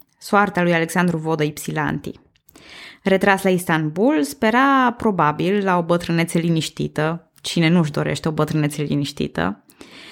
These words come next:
însă fiul său, domnitorul Constantin Ipsilanti, a trecut de partea rușilor în războiul din o mie opt sute șase.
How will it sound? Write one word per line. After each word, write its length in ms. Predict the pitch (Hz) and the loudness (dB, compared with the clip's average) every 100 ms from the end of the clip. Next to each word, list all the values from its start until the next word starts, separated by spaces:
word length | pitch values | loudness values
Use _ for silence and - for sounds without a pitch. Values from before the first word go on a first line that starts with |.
| - - _ | -20 -20 _
însă 500 | 220 226 - 214 202 196 | 2 2 2 4 4 2
fiul 320 | 269 311 190 | 2 4 2
său, 520 | 175 160 156 180 220 | 0 0 2 4 2
domnitorul 480 | 202 180 170 165 170 | 0 0 0 0 2
Constantin 520 | 170 170 160 165 180 | 2 2 2 0 0
Ipsilanti, 680 | 170 - 147 160 254 233 202 | -2 -4 -2 2 2 2 0
a 120 | 185 | 0
trecut 400 | - 170 - 208 | 0 -4 -4 -2
de 80 | 175 | -2
partea 420 | - 165 165 156 | 2 0 0 -2
rușilor 460 | 180 208 - 175 170 | 0 -2 0 0 0
în 120 | 160 | -2
războiul 440 | 160 156 175 180 | -4 -2 2 2
din 160 | 165 165 | 2 -2
o 60 | |
mie 180 | 165 170 | -2 -2
opt 160 | 160 - | -4 -8
sute 220 | 175 160 | -6 -4
șase. 720 | 160 151 147 - - - | -2 -4 -4 -6 -10 -10